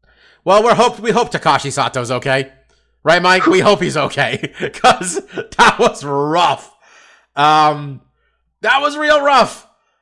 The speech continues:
Um, they might not, uh, they might just tell him go home. Like, that was his third straight U F C loss. Four losses in, uh, last five fights. Yeah, that was rough. Forty-five seconds in, getting knocked out like that.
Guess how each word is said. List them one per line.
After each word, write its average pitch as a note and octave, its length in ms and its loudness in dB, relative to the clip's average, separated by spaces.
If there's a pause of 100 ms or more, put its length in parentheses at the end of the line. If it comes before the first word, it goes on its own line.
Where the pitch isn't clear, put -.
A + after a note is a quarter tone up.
Um, F3+ 840 0
they G#3+ 160 2
might C4+ 220 2
not, B3 320 -2
uh, G3+ 400 2
they A3+ 120 -2
might B3+ 180 0
just F4+ 160 -6
tell G#3 180 2
him F3+ 100 -4
go E3 180 2
home. B2 260 -2
Like, C3 180 -4
that G#3+ 160 2
was G#3 120 -2
his F3 120 -6
third E3 220 -4
straight D#3+ 200 -4
U C#3 100 -2
F B2+ 80 -6
C C3+ 160 -10
loss. B2 420 -4 (760)
Four G3+ 240 4
losses D#3+ 460 0
in, C3 240 -4
uh, A2+ 600 -4
last B2+ 260 -2
five A#2+ 400 -2
fights. A#2 480 -6 (920)
Yeah, F#3 800 0
that D#3 140 -2
was C#3+ 160 -6
rough. A#2 420 -12 (120)
Forty-five D#3 420 0
seconds C#3 300 -4
in, C3 120 -6
getting A#2 260 -8
knocked A#2 260 -6
out G#2+ 140 -6
like F#2+ 180 -14
that. E2 240 -18